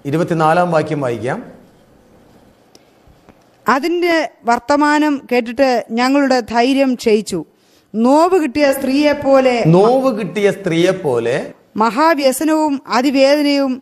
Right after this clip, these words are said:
Speaker 2: ഞങ്ങളെ പിടിച്ചിരുന്നു."
Speaker 1: നോവ് കിട്ടിയ സ്ത്രീയെപ്പോലെ
Speaker 2: "മഹാവ്യസനവും
Speaker 1: മഹാവ്യസനവും"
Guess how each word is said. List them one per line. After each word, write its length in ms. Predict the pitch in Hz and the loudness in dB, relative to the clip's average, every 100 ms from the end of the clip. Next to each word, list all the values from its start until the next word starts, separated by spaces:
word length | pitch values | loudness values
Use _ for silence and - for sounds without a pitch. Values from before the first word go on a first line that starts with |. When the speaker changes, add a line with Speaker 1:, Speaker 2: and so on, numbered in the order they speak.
| - | -6
Speaker 2:
ഞങ്ങളെ 400 | 220 233 269 269 | -4 -2 0 0
പിടിച്ചിരുന്നു." 600 | - 226 208 240 202 160 - - - - - - | 0 -4 -2 -4 -2 -6 -10 -20 -20 -20 -20 -2
Speaker 1:
നോവ് 440 | 156 185 233 269 269 220 | 4 4 4 2 0 -2
കിട്ടിയ 300 | 156 202 214 277 - - - _ _ _ _ _ | -2 0 0 -2 -10 -20 -20 _ _ _ _ _
സ്ത്രീയെപ്പോലെ 1000 | _ _ _ 170 180 202 202 175 165 160 220 - - - _ - - - _ - | _ _ _ 0 4 2 2 -2 0 0 -2 -6 -18 -20 _ -20 -20 -20 _ -2
Speaker 2:
"മഹാവ്യസനവും 840 | 214 269 302 262 240 269 269 - 165 | 0 2 0 0 0 2 2 2 2
Speaker 1:
മഹാവ്യസനവും" 840 | 185 208 175 165 180 185 196 | 0 0 -2 -4 -2 0 0